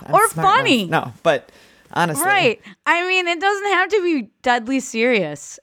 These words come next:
Speaker 2: It could be funny. It could be playful. And here's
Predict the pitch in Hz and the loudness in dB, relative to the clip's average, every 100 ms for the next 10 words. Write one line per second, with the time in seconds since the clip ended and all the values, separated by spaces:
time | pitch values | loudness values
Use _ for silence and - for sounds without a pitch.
0 | - 247 - 285 262 247 220 226 247 196 | 0 0 0 -4 -2 -2 2 2 2 0
1 | 180 247 226 196 220 208 202 185 160 226 | -2 -4 -4 -6 -2 0 0 -2 -4 -8
2 | - 302 359 440 | -2 0 2 2